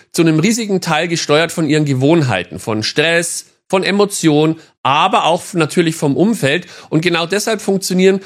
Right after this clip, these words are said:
strukturierte Programme, wo man einen Lehrer hat oder wo man einen Coach hat, viel, viel besser als die reine Willenskraft alleine zu Hause. Also man muss nicht nur die Ernährung ändern,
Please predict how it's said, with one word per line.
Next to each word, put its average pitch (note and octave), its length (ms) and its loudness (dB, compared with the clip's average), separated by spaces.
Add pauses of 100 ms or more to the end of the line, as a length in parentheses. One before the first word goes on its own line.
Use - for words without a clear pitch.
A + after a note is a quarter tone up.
(120)
strukturierte F#3 800 0
Programme, E3 640 0 (160)
wo D3+ 100 0
man D#3 240 2
einen D3 680 0 (420)
Lehrer F3 420 2
hat E3+ 260 0
oder C#3+ 260 4
wo D3 60 2
man D3 160 2
einen C#3 100 2
Coach - 360 0
hat, F3 140 0
viel, A3 380 0
viel F#3+ 240 0
besser E3+ 480 0 (140)
als D#3 180 -4
die D#3+ 120 -6
reine D3+ 360 -2
Willenskraft F3 640 0
alleine C#3 460 0 (220)
zu C#3+ 200 -2
Hause. D3 320 0
Also C3+ 180 0
man D3 140 2
muss F#3+ 180 0
nicht F#3+ 180 -4
nur E3+ 80 2
die D3+ 100 0
Ernährung D#3+ 380 0
ändern, F3+ 360 0